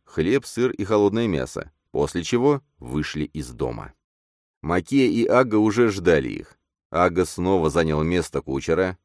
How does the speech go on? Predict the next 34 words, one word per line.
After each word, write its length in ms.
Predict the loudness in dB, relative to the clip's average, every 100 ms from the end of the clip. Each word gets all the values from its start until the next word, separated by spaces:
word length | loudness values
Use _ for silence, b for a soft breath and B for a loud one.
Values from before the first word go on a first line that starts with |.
| _ -6
Бочек 400 | 0 0 0 -6
в 60 | 2
повозке 480 | 4 4 2 0
уже 240 | 0 2 0
не 180 | 2 2
было, 240 | 2 4
зато 300 | 2 2 0
там 320 | 2 2 2
стояли 560 | -2 0 2 2 0 -2
два 320 | -2 2 2
сундука 580 | 2 -2 -2 0 2 2
и 100 | 2
ещё 420 | -4 -4 2 2
одна 260 | 2 0 0
большая 500 | 2 2 2 2 2
сума, 400 | 0 0 2 0
где 220 | 0 -2
были 240 | 0 0
сложены 420 | 0 -2 0 -2
пожитки 440 | 0 -2 -2 -4 -4
Ага 300 | 0 0 2
и 200 | -2 -4
все 260 | -8 -4 -4
деньги, 420 | -2 -2 -2 -2
которые 400 | -2 0 0 0
ему 200 | -2 -2
удалось 320 | -2 0 0
собрать, 500 | 0 -2 2 0 0 _ -4
плюс 340 | -2 -2 -4
несколько 560 | -4 -2 -2 -2 -2 -2
чеков 420 | -2 -4 -4 -6
на 180 | -4 -4
значительные 760 | -2 -4 -4 -8 -6 -6 -6
суммы. 460 | -8 -10 -12 -12 -18